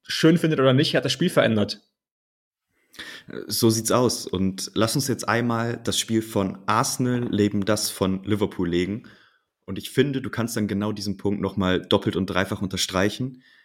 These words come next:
Speaker 2: weil Arsenal macht eben dieses eins zu null, ist hinten kompakt und spielt konsequent zu null gegen eine der besten Offensiven der Liga,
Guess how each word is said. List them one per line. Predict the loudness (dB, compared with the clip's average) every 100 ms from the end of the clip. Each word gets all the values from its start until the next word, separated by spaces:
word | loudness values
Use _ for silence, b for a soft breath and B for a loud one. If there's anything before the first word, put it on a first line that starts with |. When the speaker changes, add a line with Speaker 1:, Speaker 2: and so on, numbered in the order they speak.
| B
Speaker 2:
weil | -8 -4
Arsenal | -4 -2 -2 -2 -4 -8
macht | -6 -6 -4
eben | -4 -4
dieses | -6 -8 -6
eins | -4 -4 -4 -4
zu | 0
null, | 2 2 0 -4 -10
ist | -6 -2
hinten | -2 -2
kompakt | -2 -2 0 -2 -2 -6
und | -2
spielt | -2 2 2 2 -4 _ _ -4
konsequent | 2 2 2 0 0 0 -6 -2
zu | 0 2
null | 4 4 2 0 b b b _
gegen | -2 -2 0
eine | 0
der | 0
besten | 0 -2 0 -2
Offensiven | 0 0 0 0
der | 2
Liga, | 2 2 2 0